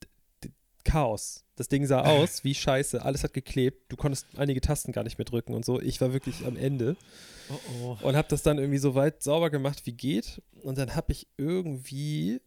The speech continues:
Speaker 1: unter irgendeinem Vorwand bin ich zum Apple Store, einfach mal um so rauszufinden, ob da noch was geht, ob ich die vielleicht irgendwie, ob das für ein paar hundert Euro repariert werden kann. Naja, das Ende vom Lied ist, dass die gesagt haben, „Wir gucken uns das mal an.“
Speaker 2: Ja.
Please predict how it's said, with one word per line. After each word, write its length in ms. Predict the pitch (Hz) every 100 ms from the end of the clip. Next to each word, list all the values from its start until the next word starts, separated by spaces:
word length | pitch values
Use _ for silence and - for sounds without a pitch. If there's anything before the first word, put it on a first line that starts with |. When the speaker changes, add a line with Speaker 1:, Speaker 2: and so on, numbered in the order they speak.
| _ _ _ _ _ - -
Speaker 1:
unter 200 | - -
irgendeinem 320 | 165 185 139
Vorwand 580 | 131 - 165 123 117 -
bin 120 | 127
ich 100 | 127 -
zum 260 | 123 120 -
Apple 200 | - 135
Store, 380 | - 113 127 - -
einfach 220 | 143 131
mal 100 | 131
um 320 | - 117 131
so 380 | 131 131 139 143 _ _ _
rauszufinden, 760 | 127 165 - - 156 147 147 - - -
ob 140 | -
da 100 | 131
noch 160 | 131 127
was 160 | 123
geht, 460 | - 123 131 127 - -
ob 160 | -
ich 100 | -
die 160 | - 127
vielleicht 360 | - 120 131 127
irgendwie, 360 | 127 127 123
ob 140 | - -
das 200 | 120 -
für 120 | 123
ein 80 | -
paar 160 | 131
hundert 160 | 127 123
Euro 140 | 123
repariert 380 | 120 127 127 139
werden 200 | 123 127
kann. 240 | 131 123 - - - - - - - _ _ _ _ _ _ _ _
Naja, 320 | 131 135 123 -
das 160 | 120
Ende 180 | - 156
vom 140 | 151 143
Lied 120 | 131
ist, 140 | 131
dass 100 | 127
die 100 | 131
gesagt 260 | 123 127 -
haben, 120 | 123
„Wir 80 | 120
gucken 200 | - 139
uns 80 | -
das 140 | -
mal 80 | 113
an.“ 240 | 113 160 - _ _ _ _ -
Speaker 2:
Ja. 160 | 135